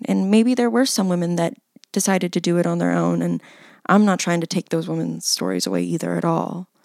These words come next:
And, you know, it just doesn't seem like that was what it was for many of the women who have spoken about it now. I don't really have much insightful to say, honestly. I just find it interesting, the ways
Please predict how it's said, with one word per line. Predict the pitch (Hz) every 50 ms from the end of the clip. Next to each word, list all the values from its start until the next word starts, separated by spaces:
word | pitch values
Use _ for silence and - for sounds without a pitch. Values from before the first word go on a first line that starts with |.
| _ _
And, | - 202 214 214 208 208 196 - -
you | - 202
know, | 202 208 202 202 202 - - _ _ _
it | - 202 -
just | - 214 208 - - - - -
doesn't | 214 202 196 208 202
seem | - - - 196 196 196 190 185 170
like | 170 160 -
that | - 180 165 -
was | - 170 165 -
what | - 165 160
it | 165 -
was | - 165 160 - 175 -
for | - - 165
many | 165 - 160 160 160 -
of | 156 - -
the | -
women | 160 - - - 175
who | 160 - -
have | - -
spoken | - - - - - - -
about | - - - - - -
it | - - -
now. | 90 - - - 185 185 185 185 - _ _ _ _ -
I | 226 233
don't | - 262 277 277
really | - 247 240 240 233
have | 220 208 208 196 202 202 - -
much | 196 196 - - - - - - - _ _ _ -
insightful | 196 190 185 - 185 185 185 - - - 208 185
to | - 196
say, | 190 - - 175 175 180 185 190 196
honestly. | 208 208 202 208 214 - - 233 226 220 220 214 220 233 - _ _ _ _ _ _ _ _ _ _ _ _ _ _
I | 196
just | 202 208 214 -
find | - 214 214 208
it | 196 -
interesting, | 185 185 185 - 185 170 - - - 87 - - 90 92 180 175 185 190 - _ _ _ _ _ _ _ _ _ _ _ _ _ _ _ _ _
the | - 180
ways | 175 190 185 185 185 185 180 180 180 185 - - -